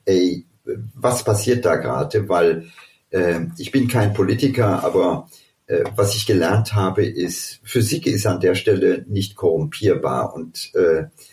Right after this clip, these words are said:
wenn man einfach merkt, dass man fast einen Faktor zehn mehr an Strom braucht,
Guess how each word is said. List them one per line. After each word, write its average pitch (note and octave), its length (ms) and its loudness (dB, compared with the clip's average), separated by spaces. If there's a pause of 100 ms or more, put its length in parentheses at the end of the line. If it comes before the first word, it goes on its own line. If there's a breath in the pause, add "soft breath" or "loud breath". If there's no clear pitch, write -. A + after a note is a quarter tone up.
(280 soft breath)
wenn F#2 100 0
man F#2 120 0
einfach F#2+ 340 0
merkt, F2+ 320 0
dass F#2 220 0
man E2 360 -2
fast - 360 -4
einen F#2+ 80 -4
Faktor F#2+ 500 -2
zehn A2+ 600 0
mehr F#2 360 0
an E2+ 100 -4
Strom G#2 460 2
braucht, - 540 2